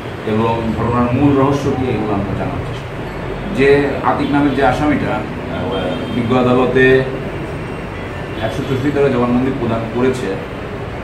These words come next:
তার কথাবার্তা এবং এখানে যারা আছে এদের যে কথাবার্তা, এটা অনেকাংশে, আহ, মিল।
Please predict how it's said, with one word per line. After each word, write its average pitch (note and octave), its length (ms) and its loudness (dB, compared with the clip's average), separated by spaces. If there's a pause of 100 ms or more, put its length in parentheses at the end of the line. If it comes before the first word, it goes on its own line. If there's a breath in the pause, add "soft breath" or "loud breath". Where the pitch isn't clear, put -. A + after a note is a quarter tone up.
(320)
তার C3+ 220 6 (180)
কথাবার্তা C#3+ 460 2 (180)
এবং C3+ 120 2 (120)
এখানে C#3+ 220 2 (120)
যারা B2+ 220 6 (440)
আছে B2+ 240 -2 (200)
এদের A#2+ 200 0 (260)
যে A2+ 160 -4
কথাবার্তা, A2 520 -2 (600)
এটা D#3+ 120 -2 (160)
অনেকাংশে, C3+ 480 0
আহ, - 840 -4
মিল। G#2+ 160 2